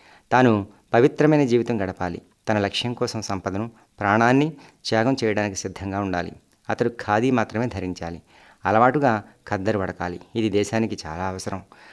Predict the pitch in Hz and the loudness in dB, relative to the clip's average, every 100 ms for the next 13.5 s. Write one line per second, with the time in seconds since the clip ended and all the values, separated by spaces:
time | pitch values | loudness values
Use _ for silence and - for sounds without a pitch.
0 | - 117 123 127 101 - 127 123 107 113 | -6 0 2 4 2 2 2 2 0 -4
1 | 110 - 95 95 95 82 80 - _ - | -4 -4 -4 -4 -8 -10 -14 -18 _ 0
2 | 113 120 107 127 98 101 - - - 113 | 4 4 4 4 2 -4 -18 -20 -4 0
3 | 127 107 98 123 131 120 123 113 92 - | 0 0 2 2 2 0 2 0 -2 -10
4 | _ - - 127 - 147 107 - 98 98 | _ -12 -2 0 0 -2 -4 -6 -4 -4
5 | 131 - 110 107 107 123 104 110 147 95 | -6 -10 -2 0 0 -2 -2 -2 -4 -6
6 | 90 87 - _ - 113 117 113 107 131 | -10 -12 -14 _ -4 2 2 2 2 2
7 | 120 131 131 104 95 _ - 123 127 147 | 2 2 2 2 -2 _ 0 2 4 2
8 | 151 120 113 113 113 117 107 95 110 123 | 2 2 -2 -2 -4 -4 -6 -4 -2 -4
9 | - 117 110 104 104 92 98 131 131 101 | -4 -2 -2 0 -2 -2 2 2 2 -2
10 | 90 - - - 113 127 123 101 107 127 | -2 -8 -20 -2 2 2 0 -2 -2 -2
11 | 98 92 90 85 85 - - - - - | -4 -8 -8 -10 -14 -18 -20 -20 -12 0
12 | 143 120 - - 117 120 143 131 127 131 | 2 2 0 0 0 4 6 6 6 4
13 | 117 101 107 131 127 | 0 -2 0 0 -2